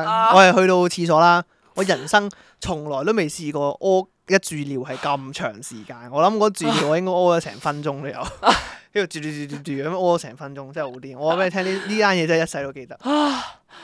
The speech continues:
Speaker 1: 黐線。
Speaker 2: 係修羅場啊，真係修羅場。
Speaker 1: 唔怪之你記得咁清楚。我諗， <clears throat>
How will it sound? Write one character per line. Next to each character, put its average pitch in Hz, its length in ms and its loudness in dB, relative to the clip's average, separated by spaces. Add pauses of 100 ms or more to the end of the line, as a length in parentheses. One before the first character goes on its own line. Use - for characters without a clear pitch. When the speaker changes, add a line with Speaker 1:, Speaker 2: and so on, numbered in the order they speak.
(400)
Speaker 1:
黐 220 560 0
線。 208 400 2 (300)
Speaker 2:
係 170 100 2
修 226 260 8
羅 160 200 6
場 123 300 -10
啊， 131 120 -20 (140)
真 190 140 2
係 151 40 -4
修 175 160 0
羅 156 180 -6
場。 147 140 -12
Speaker 1:
唔 - 20 -14
怪 202 200 -6
之 233 120 -2
你 202 60 2
記 - 80 0
得 190 60 4
咁 185 120 -4
清 202 120 -8
楚。 208 100 -4
我 - 100 6
諗， 262 140 2 (140)
<clears throat> 185 380 -6